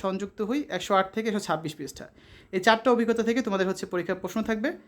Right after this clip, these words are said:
তো শিখনকালীন মূল্যায়নে থাকবে তিরিশ পার্সেন্ট, আর সামষ্টিক মূল্যায়নে থাকবে সত্তর পার্সেন্ট। এই শিখনকালীন মূল্যায়নে তিরিশ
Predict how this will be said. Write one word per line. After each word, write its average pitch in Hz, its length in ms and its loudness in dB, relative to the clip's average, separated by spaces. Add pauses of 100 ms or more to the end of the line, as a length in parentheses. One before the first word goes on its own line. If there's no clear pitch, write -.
(380)
তো 220 120 0
শিখনকালীন 277 480 6
মূল্যায়নে 226 320 6
থাকবে 226 240 0
তিরিশ 226 260 0
পার্সেন্ট, 202 400 -2
আর - 140 0
সামষ্টিক 208 420 0
মূল্যায়নে 175 300 2
থাকবে 175 200 -4
সত্তর 196 320 -6
পার্সেন্ট। - 280 -12 (400)
এই 190 100 0
শিখনকালীন 277 500 4
মূল্যায়নে 240 320 6
তিরিশ 226 160 -2